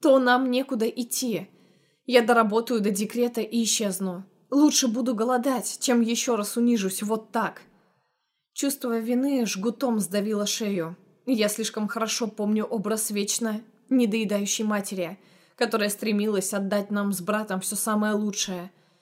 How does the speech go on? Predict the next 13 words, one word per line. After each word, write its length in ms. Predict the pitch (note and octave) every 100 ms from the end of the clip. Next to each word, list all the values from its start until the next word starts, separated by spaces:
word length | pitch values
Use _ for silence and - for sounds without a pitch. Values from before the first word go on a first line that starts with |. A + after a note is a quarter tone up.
| _ -
И 100 | A#3
я 160 | G#3+ A3+
никогда, 680 | A#3+ C4+ C4 G3+ F3 E3 F#3 _ -
никогда 540 | A#3+ A#3+ A3+ G3+ G3
бы 120 | F#3 F#3+
не 120 | G3
пожелал 540 | G3+ G3 F#3+ F#3 A3
это 200 | A3 G#3+
ни 100 | G#3
одному 380 | G3 F#3 G3 G3+
человеку 540 | G3+ A3 G3+ F#3+ G3 G#3
на 100 | G#3
свете. 600 | - G#3+ G3 - F3